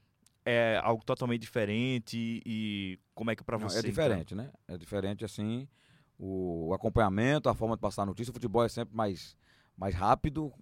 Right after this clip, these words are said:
Speaker 2: é uma linguagem diferente pra você passar no ar. Eu tive a sorte de vir do interior, como já disse aqui no começo, e eu fiz de tudo no interior.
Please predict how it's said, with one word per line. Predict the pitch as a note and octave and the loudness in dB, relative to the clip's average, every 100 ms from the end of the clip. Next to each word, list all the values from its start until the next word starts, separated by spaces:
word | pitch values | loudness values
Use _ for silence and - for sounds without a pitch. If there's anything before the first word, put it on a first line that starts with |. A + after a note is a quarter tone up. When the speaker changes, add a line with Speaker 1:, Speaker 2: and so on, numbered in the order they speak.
| - | -10
Speaker 2:
é | F2 | -6
uma | E2+ G2 | -2 0
linguagem | G#2 G2+ G#2+ | 2 4 2
diferente | G2 G2 G2+ G2 G#2+ | 0 -2 -2 -2 -4
pra | G#2 | -6
você | E2+ | -6
passar | G2 F#2+ G2 | -6 -6 -4
no | F2+ | -2
ar. | G2+ - - - - | -2 -6 -20 -12 -2
Eu | E3+ | -2
tive | G3 E3+ | 2 2
a | |
sorte | - C3 C#3+ | 2 2 2
de | C3 | 0
vir | A2+ | -2
do | C3 | -2
interior, | A2+ A#2 F#2+ A2+ C#3 | 0 2 2 2 2
como | A#2 G#2+ | 0 -2
já | F#2+ | -2
disse | E2+ F#2+ | -2 -4
aqui | G2+ | -4
no | G2 | -4
começo, | F#2 F#2+ C3+ A#2 | -2 2 2 2
e | |
eu | A2 | 0
fiz | C#3+ | 0
de | F3 | -2
tudo | E3 A2 A2+ G2 | -4 -4 -4 -4
no | |
interior. | F2+ F2+ E2 D#2+ | -6 -8 -8 -14